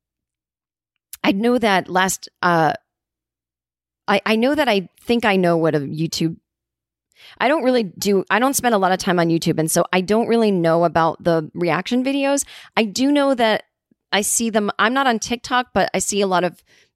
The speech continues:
people post on Twitter, those TikTok videos where people are watching something for the first time and reacting. And I admit I'm old and I get confused. I'm like, "Wait,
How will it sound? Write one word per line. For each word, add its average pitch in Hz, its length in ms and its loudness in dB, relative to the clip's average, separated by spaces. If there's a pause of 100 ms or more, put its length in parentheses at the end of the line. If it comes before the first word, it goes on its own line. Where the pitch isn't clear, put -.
(240)
people 185 340 -4
post 175 420 -4
on 160 160 -2
Twitter, 196 480 0 (320)
those 180 160 2
TikTok 196 420 0
videos 202 640 0 (240)
where 190 200 0
people 208 380 -2
are 175 160 2
watching 175 400 0
something 202 300 0
for 202 80 -2
the 202 80 2
first 208 260 -2
time 208 140 0
and 185 120 -2
reacting. 196 720 -2 (1000)
And 214 220 0 (200)
I 214 140 2
admit 202 400 0
I'm 196 180 2
old 185 320 2
and 185 140 2
I 180 60 2
get 180 180 0
confused. 196 480 0
I'm 233 140 -2
like, 220 180 0
"Wait, 233 320 -2